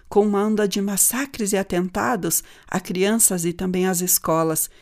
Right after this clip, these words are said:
especialmente na educação infantil, que é a idade mais indefesa e vulnerável.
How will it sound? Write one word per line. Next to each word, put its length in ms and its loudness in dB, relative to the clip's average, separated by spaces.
especialmente 720 0
na 140 2
educação 500 0
infantil, 680 0
que 140 -2
é 20 0
a 40 0
idade 340 2
mais 560 4
indefesa 500 2
e 60 0
vulnerável. 680 -2